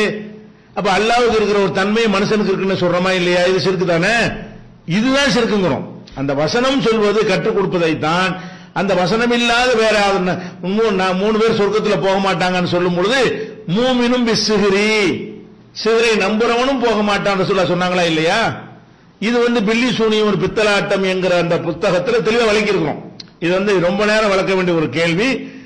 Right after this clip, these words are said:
ஆனால் இது வந்து நம்ம குறுகிய நேரம் இருக்கிறதுனால இந்த அளவுக்கு போதும். பில்லி சூனியம் ஒரு பித்தலாட்டம்ன்ற அந்த புஸ்தகம்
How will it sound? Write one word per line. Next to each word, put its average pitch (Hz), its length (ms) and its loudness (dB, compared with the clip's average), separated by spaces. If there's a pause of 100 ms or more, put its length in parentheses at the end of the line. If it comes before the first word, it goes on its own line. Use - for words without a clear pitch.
(160)
ஆனால் 214 340 0
இது 196 100 2
வந்து 208 260 0
நம்ம 190 240 2 (420)
குறுகிய 196 360 0
நேரம் 180 300 0
இருக்கிறதுனால 156 560 0 (600)
இந்த 214 220 0
அளவுக்கு 220 260 2
போதும். 165 280 0
பில்லி 226 360 0
சூனியம் 202 400 0
ஒரு 180 100 0
பித்தலாட்டம்ன்ற 180 800 0
அந்த 156 180 0
புஸ்தகம் 156 560 0